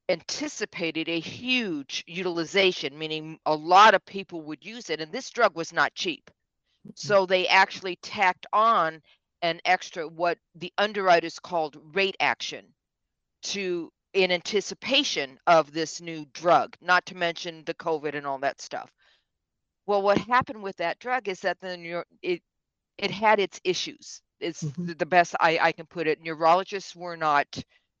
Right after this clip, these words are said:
Speaker 1: prescribing it. So the
Speaker 2: You know
Speaker 1: utilization was down, and they put very, very tight restrictions on this drug, very tight prior authorizations,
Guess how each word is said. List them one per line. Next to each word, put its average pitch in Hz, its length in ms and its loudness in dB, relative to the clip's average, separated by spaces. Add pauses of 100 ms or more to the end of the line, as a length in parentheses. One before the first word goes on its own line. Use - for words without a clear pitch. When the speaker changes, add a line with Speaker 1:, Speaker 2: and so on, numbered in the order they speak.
(460)
Speaker 1:
prescribing 185 720 0
it. - 300 -20 (840)
So 185 360 0
the 175 120 -8
Speaker 2:
You 180 140 2
know 190 80 8
Speaker 1:
utilization 220 520 -2
was 180 140 -10
down, 156 260 0
and 165 180 -6
they 202 160 -4
put - 280 -10 (240)
very, 190 320 2
very 156 420 -4 (100)
tight 180 560 2
restrictions 147 840 -12
on 147 280 -4
this 139 240 -10
drug, 127 340 -10 (380)
very 165 240 0
tight 165 360 2
prior 156 360 0
authorizations, 147 1040 -4